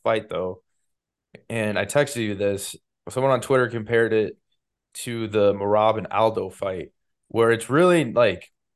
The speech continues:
like, the same way Aldo defended every takedown, like, really didn't make many mistakes. Santos did the same thing. It's just, like, they were not able to get their backs off the cage.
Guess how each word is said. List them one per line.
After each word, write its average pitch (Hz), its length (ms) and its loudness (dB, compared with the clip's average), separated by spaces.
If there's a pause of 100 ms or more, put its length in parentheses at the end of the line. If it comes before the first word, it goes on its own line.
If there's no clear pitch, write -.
(2000)
like, 120 300 -14 (1400)
the 143 120 -4
same 190 280 2
way 196 200 4
Aldo 120 800 0 (420)
defended 139 400 0
every 131 180 2
takedown, 117 500 0
like, 107 180 -4
really 139 200 2
didn't 120 400 -6
make 117 260 -4
many 123 220 -2
mistakes. 120 460 -6
Santos 120 440 -2
did 135 160 -6
the 95 80 -8
same 117 360 -6
thing. 98 400 -6 (540)
It's 127 180 -4
just, 139 280 0
like, 117 300 0
they 120 160 0
were 139 180 4
not 113 360 -4
able 120 320 -4
to 101 120 -12
get 110 160 -4
their 104 120 -6
backs 90 380 -6
off - 160 -6
the - 80 -20
cage. - 420 -18